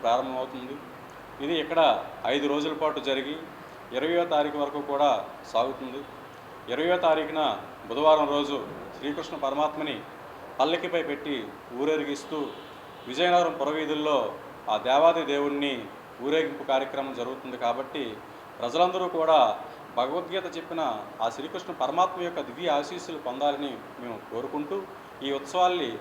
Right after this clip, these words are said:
ప్రతి ఏటా కూడా మేము నిర్వహిస్తూ ఉన్నాము. అందులో భాగంగానే ఈ సంవత్సరం కూడా ఇక్కడ విజయనగరంతో పాటుగా నెల్లిమర్ల, బొద్దాం,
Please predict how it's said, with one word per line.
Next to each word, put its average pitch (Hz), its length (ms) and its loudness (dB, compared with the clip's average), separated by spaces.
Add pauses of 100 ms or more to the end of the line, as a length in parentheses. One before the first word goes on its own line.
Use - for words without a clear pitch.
(160)
ప్రతి 131 220 -2 (120)
ఏటా 180 240 0
కూడా 156 180 2
మేము 127 140 -6
నిర్వహిస్తూ 131 440 -6 (120)
ఉన్నాము. 127 300 -4 (460)
అందులో 165 220 6 (120)
భాగంగానే 165 500 4 (440)
ఈ 147 100 -2
సంవత్సరం 160 340 -4 (100)
కూడా 147 180 6 (380)
ఇక్కడ 135 160 -2 (100)
విజయనగరంతో 160 560 0 (100)
పాటుగా 139 320 4 (480)
నెల్లిమర్ల, 139 440 2 (600)
బొద్దాం, 135 360 4